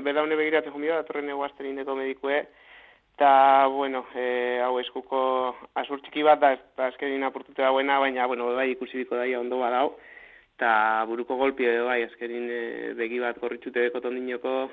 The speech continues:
da, bueno, zervikaletan apurua min, baina ez ondo dauela esan dozten, indozten, eh, eskaner bat, eta resonantzi bat, así que ondo dauela, bueno, eh, a, iku-, ikusi biko da.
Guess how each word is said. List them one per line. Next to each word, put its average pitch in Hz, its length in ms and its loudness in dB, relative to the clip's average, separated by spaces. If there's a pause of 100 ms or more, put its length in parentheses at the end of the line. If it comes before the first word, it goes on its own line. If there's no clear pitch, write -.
(180)
da, 107 320 -8
bueno, 110 240 -12
zervikaletan 113 640 -6
apurua 113 280 -6
min, 139 240 -6
baina 110 520 -8
ez - 140 -20
ondo 120 220 -4
dauela 117 300 0
esan 117 220 -8
dozten, 123 260 -8
indozten, 120 380 -6
eh, 120 240 0
eskaner 127 320 0
bat, 139 180 4
eta 131 160 2 (640)
resonantzi 135 500 -2
bat, 139 220 4
así 113 140 -12
que 107 100 -10
ondo 117 240 -6
dauela, 123 540 -2 (120)
bueno, 104 240 -12 (220)
eh, 92 420 -12 (840)
a, 101 240 -10
iku-, - 260 -16
ikusi 123 240 -12
biko 113 220 -8
da. - 80 -12